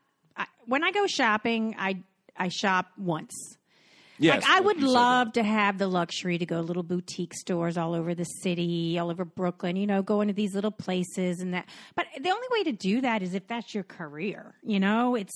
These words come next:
Speaker 1: like
Speaker 2: Hello?
Speaker 1: when you work, like, a job job, you, you sort of
Speaker 2: Jobby
Speaker 1: like,
Speaker 2: job.
Speaker 1: "Oh, I need this, that, and the other thing. Where can I get all of that in one place?"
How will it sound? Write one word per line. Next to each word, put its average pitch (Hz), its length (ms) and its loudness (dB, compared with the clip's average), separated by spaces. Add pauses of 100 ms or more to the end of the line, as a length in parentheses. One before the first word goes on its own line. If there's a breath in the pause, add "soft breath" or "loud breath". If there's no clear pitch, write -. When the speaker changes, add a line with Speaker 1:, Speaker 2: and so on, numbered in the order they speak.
Speaker 1:
like 226 280 -2 (340 loud breath)
Speaker 2:
Hello? 127 560 2
Speaker 1:
when 269 220 6
you 285 180 8
work, 262 680 4 (180)
like, 208 280 0
a 190 60 -2
job 233 420 2
job, 165 640 0
you, 220 300 2
you 226 260 0
sort 294 300 0
of 294 80 2
Speaker 2:
Jobby 247 80 -2
Speaker 1:
like, 247 320 2
Speaker 2:
job. - 360 -12 (240 loud breath)
Speaker 1:
"Oh, 269 220 4
I 226 120 4
need 247 300 2
this, 254 160 2 (100)
that, 247 160 4
and 240 80 -2
the 240 80 2
other 240 180 0
thing. 320 340 2
Where 220 180 4
can 311 160 -4
I 339 120 -2
get 233 180 0
all 214 220 4
of 285 140 0
that 175 380 0 (160)
in 202 220 0
one 220 200 2
place?" 302 540 -2